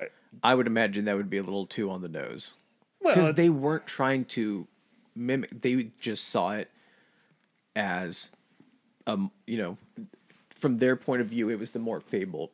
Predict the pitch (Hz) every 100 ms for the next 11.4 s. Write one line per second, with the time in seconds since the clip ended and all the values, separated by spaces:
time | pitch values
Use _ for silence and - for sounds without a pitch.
0 | _ - 120 110 110 107 95 - - -
1 | - 156 - - - _ _ _ _ _
2 | _ _ 147 127 113 113 104 95 - _
3 | _ _ - 113 98 - _ _ _ _
4 | _ _ 151 202 147 127 120 110 104 110
5 | 101 - - 117 104 87 95 92 90 85
6 | - - 98 80 73 - _ _ _ _
7 | _ _ _ _ - - - - _ _
8 | _ - - 110 107 98 101 85 - 85
9 | - 220 185 127 139 180 180 180 165 117
10 | 135 - - - _ 135 147 135 - _
11 | - 151 156